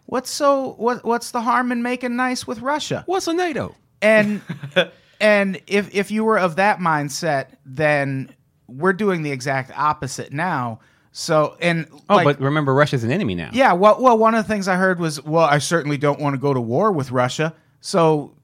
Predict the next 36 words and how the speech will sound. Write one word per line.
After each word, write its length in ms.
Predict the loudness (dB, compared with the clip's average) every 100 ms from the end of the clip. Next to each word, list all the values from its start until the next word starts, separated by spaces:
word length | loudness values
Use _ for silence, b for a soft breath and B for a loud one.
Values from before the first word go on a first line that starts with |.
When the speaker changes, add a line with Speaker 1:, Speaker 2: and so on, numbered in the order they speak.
| -6
Speaker 1:
now 260 | 2 2 2
do 100 | -2
you 60 |
think 200 | -6 -8
we're 80 | -4
<laughs> 200 | -4 0
going 140 | 2
to 100 | 2
war 180 | 4 4
with 160 | 4 4
Russia? 300 | 2 4 4
Speaker 3:
I 80 | 4
don't 140 | 4
think 180 | 0 -2
we 80 | -2
are 200 | 0 0
going 220 | -2 -4
to 80 | -8
war 260 | -4 -2 -2
with 160 | -4
Russia. 320 | -6 -6 -6 -4
I 60 |
don't 120 | -4
think 120 | -6 -10
he's, 320 | -10 -10 -14
he, 240 | -12 -10
uh, 560 | -10 -6 -4 -2 -4 -6 -10 _ _ _ -6
as 240 | -4 -4
I 60 | -6
said, 180 | -8 -12
he's, 260 | -14 -18 _ _
he's 320 | _ -18 -18 -18
easing 360 | -16 -14 -12 -10
up 180 | -10 -10
on 140 | -14
Syria. 580 | -14 -14 -14 -12 -10 -12